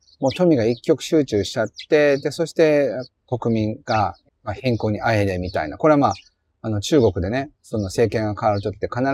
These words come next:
ず疫病と、え、飢饉っていうのは、例えば漢とかそういうのが終わる、え、唐とかそういうのが終わる時っていうのは必ずその二つが起きて、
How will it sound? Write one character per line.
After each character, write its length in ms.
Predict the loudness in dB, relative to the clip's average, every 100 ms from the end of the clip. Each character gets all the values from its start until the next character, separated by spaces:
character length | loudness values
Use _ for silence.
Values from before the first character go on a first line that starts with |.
| -2
ず 80 |
疫 280 | -2 0 2
病 220 | 2 2
と、 160 | 0 -2 -2
え、 60 | -6
飢 200 | -6 -4
饉 180 | -2 -2
っ 20 |
て 80 | -4
い 20 |
う 40 | -8
の 80 |
は、 220 | -8 -10 -16 _
例 40 | -2
え 40 |
ば 100 | -2
漢 260 | -4 -6 -4
と 160 | -4
か 140 | -8 -4
そ 160 | 0
う 20 | 0
い 40 |
う 20 |
の 80 | 0
が 100 | -2
終 260 | 0 2 2
わ 60 |
る、 60 | 0 -6
え、 100 | -8
唐 220 | -2 -2
と 120 | -2
か 100 | -6
そ 160 | -2 2
う 40 |
い 20 | 2
う 20 |
の 80 | 0
が 60 |
終 120 | 0 2
わ 60 |
る 80 | 2
時 240 | 0 -2
っ 60 | -4
て 80 | -4
い 40 |
う 20 |
の 60 | -4
は 60 | -2
必 160 | 0 0
ず 80 | 0
そ 80 |
の 80 | -2
二 180 | -2 -4
つ 120 | -2
が 120 | -2
起 60 | -2
き 40 |
て、 180 | -4 -8